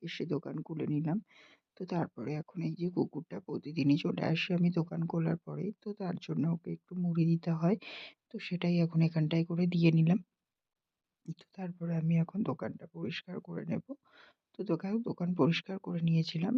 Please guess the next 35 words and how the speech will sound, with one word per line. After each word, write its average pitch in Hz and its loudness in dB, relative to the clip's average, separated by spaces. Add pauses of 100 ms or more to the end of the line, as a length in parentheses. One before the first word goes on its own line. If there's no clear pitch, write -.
তারপরে - -8
এখন 180 -8
বাজে - 0
হচ্ছে 175 0
হলো - -2
নটা 175 4
মতো। 175 4 (140)
তো - -16
এখন - -6
আমার 170 0
এই 165 2
যে 185 -4
বেকারির 143 -8
থেকে 175 -16 (500)
কিছু - -8
মাল 180 2
নিলাম, 170 6 (100)
আর 196 -6
মাল 180 2
দিতে 170 0
আসে, 165 2 (120)
তো - -20
ও - -10 (100)
মাল 175 0
দিতে - 0
এসেছিল, - -10 (100)
তো - -10
ওর 202 -4
কাছ 185 -8
থেকে - -14
আমি 185 -4
কিছু - -12
মাল 160 0
নিয়ে 175 4
নিলাম। 170 6